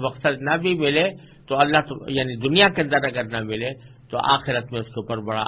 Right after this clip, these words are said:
عظیم اجر و ثواب ہے۔ دو کام کیا ہے کہ اپنی طرف سے قدم بڑھائے اس مقصد کی طرف جو حاصل کرنا چاہتا ہے، اور دوسری طرف اللہ تعالیٰ سے رجوع کرے کہ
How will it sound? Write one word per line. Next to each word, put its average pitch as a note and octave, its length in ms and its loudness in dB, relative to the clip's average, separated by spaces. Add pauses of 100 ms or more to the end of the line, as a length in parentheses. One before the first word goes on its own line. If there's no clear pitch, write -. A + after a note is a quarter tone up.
(100)
عظیم B2 500 -2
اجر A2+ 220 -4
و G#2+ 80 -6
ثواب G2+ 500 -4
ہے۔ - 180 -20 (640)
دو F3 220 6
کام F#3+ 300 6
کیا G#3 220 10
ہے A#3 140 4 (540)
کہ F3+ 160 4
اپنی G3 360 4
طرف A3+ 240 8 (100)
سے B3 80 6 (100)
قدم A3+ 320 10
بڑھائے D3 380 8 (360)
اس F3+ 260 0
مقصد G3 440 4
کی G3+ 100 4
طرف G3 280 6
جو E3+ 80 4
حاصل D3 300 6
کرنا A#2+ 300 -2
چاہتا G#2 340 -2
ہے، D#3 120 -2 (540)
اور D#3 200 10 (100)
دوسری F#3+ 340 2
طرف E3+ 240 4 (380)
اللہ D#3+ 320 6
تعالیٰ C3 280 2
سے B2 120 -2
رجوع B2 340 2
کرے D3+ 200 6 (420)
کہ C#3+ 120 4